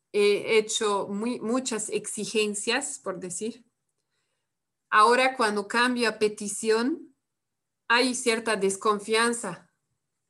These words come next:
para la otra persona, ¿no? Ahí puede haber esa idea de que, "Uh, ¿qué es eso? Tal vez me está tratando de manipular", ¿no? Entonces,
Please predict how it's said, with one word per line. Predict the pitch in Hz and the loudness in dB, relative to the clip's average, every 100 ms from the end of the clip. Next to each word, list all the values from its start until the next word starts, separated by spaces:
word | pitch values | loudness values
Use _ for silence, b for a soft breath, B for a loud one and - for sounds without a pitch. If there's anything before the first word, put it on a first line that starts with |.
| _ _ - | _ _ 0
para | 196 190 | 2 4
la | 190 | 2
otra | 196 196 | 2 -2
persona, | 185 190 - 247 160 - _ _ | -4 -4 -2 0 -2 -8 _ _
¿no? | 180 220 - _ _ _ _ _ _ - | -12 -12 -14 _ _ _ _ _ _ -6
Ahí | 202 196 | -2 -2
puede | 208 214 220 | 0 2 2
haber | 208 208 | 2 2
esa | 208 202 | 0 -2
idea | 185 202 202 | -2 0 0
de | 190 | -2
que, | 190 165 | -2 -4
"Uh, | 175 233 220 196 | -4 -2 -2 -4
¿qué | - 220 | -6 -6
es | 208 | -4
eso? | 202 196 175 165 - - | -4 -4 -8 -12 -14 -10
Tal | 180 | -4
vez | 208 214 | -4 -2
me | 196 | -6
está | 190 202 202 | -6 -8 -6
tratando | 196 190 196 190 | -8 -6 -6 -6
de | 185 | -6
manipular", | 175 175 175 180 180 185 180 156 - 175 | -6 -6 -8 -8 -4 -2 -4 -6 -14 -14
¿no? | 180 226 _ _ _ _ _ _ 196 | -14 -14 _ _ _ _ _ _ -12
Entonces, | 190 202 202 202 190 190 - - | -6 -4 -2 -2 -2 -4 -8 -14